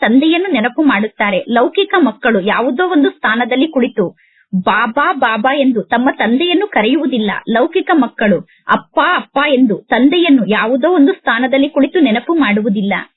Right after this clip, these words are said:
ಈಗ ಇಲ್ಲಿ ನಿಮಗೆ ಗೊತ್ತಿದೆ ಆತ್ಮರಿಗೆ ತಂದೆ ಯಾರಾಗಿದ್ದಾರೆ ಎಂದು. ಆತ್ಮರಾದ ನಾವೆಲ್ಲರೂ ಪರಸ್ಪರ ಸೋದರ ಸೋದರರಾಗಿದ್ದೇವೆ.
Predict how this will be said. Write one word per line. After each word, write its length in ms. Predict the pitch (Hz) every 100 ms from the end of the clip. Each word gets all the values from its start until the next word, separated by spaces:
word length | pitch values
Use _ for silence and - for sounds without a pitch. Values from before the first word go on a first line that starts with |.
| _ _ _
ಈಗ 240 | - 330 415
ಇಲ್ಲಿ 220 | 349 277
ನಿಮಗೆ 340 | 311 247 262 285
ಗೊತ್ತಿದೆ 420 | 226 214 233 190 165
ಆತ್ಮರಿಗೆ 680 | 190 220 - - 370 381 392
ತಂದೆ 340 | 403 226 254
ಯಾರಾಗಿದ್ದಾರೆ 840 | 311 208 202 214 214 196 208 214 233
ಎಂದು. 340 | 214 180 156 _ _ -
ಆತ್ಮರಾದ 680 | 208 269 - 359 381 285 269
ನಾವೆಲ್ಲರೂ 580 | 302 214 214 220 269 233
ಪರಸ್ಪರ 600 | - 226 247 - - 240 196
ಸೋದರ 440 | - 247 269 370 381
ಸೋದರರಾಗಿದ್ದೇವೆ. 1160 | 392 226 226 254 359 233 214 196 208 202 190